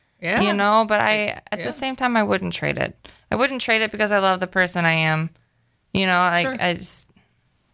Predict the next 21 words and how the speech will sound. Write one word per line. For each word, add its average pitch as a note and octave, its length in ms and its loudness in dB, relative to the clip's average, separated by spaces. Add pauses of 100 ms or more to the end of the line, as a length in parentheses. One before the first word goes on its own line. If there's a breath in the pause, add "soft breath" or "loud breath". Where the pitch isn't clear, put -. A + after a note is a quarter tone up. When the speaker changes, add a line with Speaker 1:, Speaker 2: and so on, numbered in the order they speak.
(200)
Speaker 2:
I D#3+ 100 2
love E3+ 260 4
where F3 100 4
I'm D#3 160 0
at. G3 460 0 (200)
I, - 40 -2
I - 20 2
love E3 640 -2
my C#3+ 140 -2
life. F3+ 580 -2
You D#3+ 160 -4
know D#3+ 80 -2
what E3 140 2
I D#3+ 60 0
mean? E3+ 360 -2
I'm, D#3 240 -4 (760 soft breath)
I'm F3+ 120 2
happy. D3+ 680 0
I'm E3 300 -6
truly G#3+ 260 -4
happy. F3 600 -2